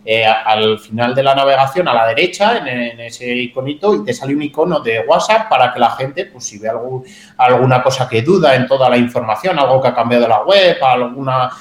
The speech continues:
y necesita un mensaje más instantáneo, más directo con la persona, pues nada, le pincha y enseguida le, le aparece esa,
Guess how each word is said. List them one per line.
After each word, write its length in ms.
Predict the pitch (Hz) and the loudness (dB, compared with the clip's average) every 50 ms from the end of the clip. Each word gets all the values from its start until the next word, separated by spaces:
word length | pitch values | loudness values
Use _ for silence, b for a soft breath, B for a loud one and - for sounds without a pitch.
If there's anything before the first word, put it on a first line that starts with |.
| B B B _ | B B B _
y 120 | 131 123 | -4 0
necesita 680 | 123 123 120 - 127 113 120 156 156 156 143 127 - - | 0 0 0 -2 -4 -8 -8 -6 -2 0 2 2 0 0
un 140 | 139 135 135 | -2 -2 0
mensaje 480 | 135 131 131 - 165 160 165 - 143 | 0 0 0 -2 -4 -4 -4 -6 -6
más 300 | 123 123 127 131 127 - | -4 -4 -4 -4 -4 -6
instantáneo, 600 | 139 - - - 131 127 131 - 175 175 165 135 127 | -10 -12 -8 -8 -8 -8 -4 -4 -2 -2 -2 -2 0
más 180 | 123 127 127 127 | 0 -2 -2 -4
directo 420 | 131 131 151 151 - - 135 117 | -6 -6 -8 -8 -6 -8 -10 -10
con 120 | - 117 | -8 -8
la 160 | 113 110 107 - | -8 -8 -6 -6
persona, 420 | 110 107 - 131 135 170 190 202 | -10 -10 -10 -10 -6 -6 -6 -6
pues 120 | - 127 113 | -8 -8 -6
nada, 200 | 131 143 135 - | -4 -2 0 0
le 120 | - 104 | 0 -2
pincha 440 | 107 135 147 175 175 - 220 226 240 | -2 -2 -2 -4 0 2 2 2 2
y 140 | 214 170 143 | 2 2 0
enseguida 480 | 127 127 - 127 127 139 139 131 123 | 0 0 -2 -4 -4 0 2 2 2
le, 380 | 117 117 120 113 110 107 107 104 | 2 2 0 0 0 0 -2 -2
le 120 | 113 131 147 | -2 0 0
aparece 680 | 143 131 135 131 135 139 139 - 170 170 160 143 131 127 | 2 2 2 2 2 0 0 0 0 0 2 0 0 -2
esa, 540 | 123 - - 135 135 127 127 120 117 110 | -2 -2 -2 0 0 2 2 2 0 -2